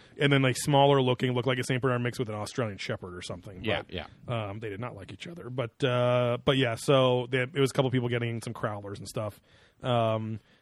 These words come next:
Speaker 1: and then
Speaker 2: And
Speaker 1: he got
Speaker 2: a
Speaker 1: obsessed with the big, the bigger one, the Saint, the Pyrenees mix or
Speaker 2: Oh, yeah,
Speaker 1: whatever.
Speaker 2: he got, that guy was visually
Speaker 1: Yeah.
Speaker 2: hard. He kept touching his pee-pee
Speaker 1: Right.
Speaker 2: when he
Speaker 1: Talked
Speaker 2: was
Speaker 1: to the
Speaker 2: looking at
Speaker 1: couple
Speaker 2: the
Speaker 1: for
Speaker 2: dog.
Speaker 1: literally, like, twenty fucking
Speaker 2: Yeah.
Speaker 1: minutes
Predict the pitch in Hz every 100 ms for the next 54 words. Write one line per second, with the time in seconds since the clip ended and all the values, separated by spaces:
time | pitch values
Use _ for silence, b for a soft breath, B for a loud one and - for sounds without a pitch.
0 | - 139 135 131 131 123 135 113 147 131
1 | - - 143 120 - 110 123 131 120 -
2 | 131 120 117 110 110 - 117 - 135 113
3 | 139 120 113 117 113 101 - 117 135 98
4 | 82 101 135 139 117 120 - 123 104 90
5 | - - - 104 110 110 117 107 123 90
6 | 85 76 90 113 - 107 120 107 - 117
7 | - 110 95 - 151 143 - 80 80 -
8 | - b b b _ 107 101 226 226 202
9 | 208 208 185 160 139 151 165 151 - 147
10 | 147 151 - 147 - 110 127 123 110